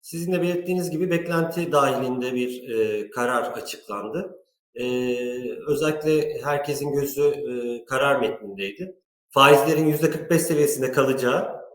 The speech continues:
ve, e, bir sürede bu seviyenin, e, korunacağı, e, vurgulanmış oldu. Tabii bir miktar daha, e, gerektiği halde ek sıkılaştırmanın yapılacağının daha kuvvetli vurgulanması,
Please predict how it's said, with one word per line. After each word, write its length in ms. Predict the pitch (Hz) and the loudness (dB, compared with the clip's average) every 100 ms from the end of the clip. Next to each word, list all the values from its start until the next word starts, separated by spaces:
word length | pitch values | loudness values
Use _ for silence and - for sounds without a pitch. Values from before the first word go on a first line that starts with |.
| _ _ 123 | _ _ 6
ve, 120 | 151 | 6
e, 600 | 180 - 135 131 131 127 | 8 2 0 0 0 0
bir 80 | 185 | -2
sürede 680 | - 143 127 139 151 143 | 2 2 2 0 -2 -2
bu 60 | 165 | -6
seviyenin, 760 | - 156 139 135 196 220 - 139 | 0 2 2 2 0 -2 -8 -8
e, 600 | 143 143 143 139 135 135 | -4 0 0 -2 -4 -4
korunacağı, 720 | 170 165 143 113 120 143 233 - _ _ _ - | 0 4 4 2 0 -2 -4 -12 _ _ _ -4
e, 200 | 143 143 | 0 0
vurgulanmış 680 | 156 170 170 160 165 - | 0 0 2 2 0 -2
oldu. 380 | 110 101 202 - - _ _ _ | -2 -2 -6 -10 -14 _ _ _
Tabii 520 | 190 202 202 196 139 147 | -2 2 2 0 -4 -4
bir 100 | 220 | 0
miktar 460 | 220 220 190 180 180 | 0 2 2 2 2
daha, 420 | 175 196 214 - 147 | 2 2 0 -4 0
e, 80 | 151 151 151 151 147 - - _ _ | 2 2 2 2 0 -12 -20 _ _
gerektiği 600 | 135 147 170 - 214 220 | 4 4 4 -2 -4 -2
halde 400 | - 160 156 151 | 0 0 0 -2
ek 280 | - 180 180 | 0 -2 -2
sıkılaştırmanın 1080 | - - 165 185 214 - 165 165 170 170 156 | -6 -6 -2 0 -2 -4 -2 0 2 2 2
yapılacağının 760 | 156 156 165 156 160 190 180 | 2 0 -6 -2 -2 -2 -2
daha 280 | 160 180 185 | -2 -2 -4
kuvvetli 480 | 160 151 165 165 175 | -4 0 0 0 -2
vurgulanması, 920 | 160 156 156 151 156 156 165 151 | -2 0 0 0 0 -2 0 -2